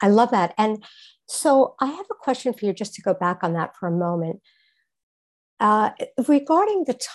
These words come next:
timing for slow wave, like, how, if you were to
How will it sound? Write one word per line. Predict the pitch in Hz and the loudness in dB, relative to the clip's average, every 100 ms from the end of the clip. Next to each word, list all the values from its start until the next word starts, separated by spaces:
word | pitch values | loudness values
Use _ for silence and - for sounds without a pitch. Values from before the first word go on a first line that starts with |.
| - | -8
timing | 240 254 269 277 285 | -4 -2 -2 -4 -8
for | - 202 | -8 -6
slow | - - 208 208 | -6 -2 0 0
wave, | 208 214 214 226 240 - | 2 0 0 -2 -4 -8
like, | 240 | -8
how, | - 320 339 359 - _ _ _ _ - | -8 -6 -2 -2 -4 _ _ _ _ -4
if | 220 220 | -2 2
you | 220 | 4
were | 220 | 4
to | 190 175 175 175 170 165 | 4 6 6 6 6 4